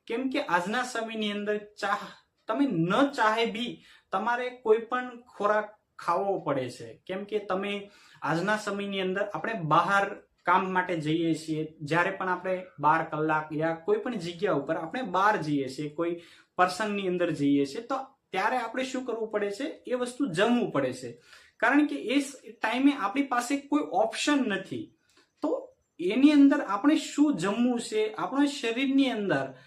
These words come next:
બને ત્યાં સુધી જે પાચન પ્રક્રિયાની અંદર જલ્દીથી પાચન થઈ જાય, એ વસ્તુ આપણે ખાવું જરૂરી છે. તો જેના કારણેથી આપણા શરીરની અંદર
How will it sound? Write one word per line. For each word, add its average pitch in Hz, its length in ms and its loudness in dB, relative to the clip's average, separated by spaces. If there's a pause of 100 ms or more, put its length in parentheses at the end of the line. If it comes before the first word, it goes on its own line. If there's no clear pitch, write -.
(520)
બને 226 420 8
ત્યાં 269 240 2
સુધી 262 500 0
જે 294 100 -2
પાચન 247 560 4
પ્રક્રિયાની 254 560 -2
અંદર 233 220 -4
જલ્દીથી 262 640 4
પાચન 233 480 0
થઈ 208 220 0
જાય, 139 360 -2
એ 202 80 0
વસ્તુ 220 300 -4
આપણે 254 360 0 (260)
ખાવું 202 340 2
જરૂરી 151 400 2
છે. 254 200 -6
તો - 160 -6
જેના 180 380 0
કારણેથી 208 520 -6
આપણા 220 220 -4
શરીરની 208 460 -6
અંદર 147 320 -2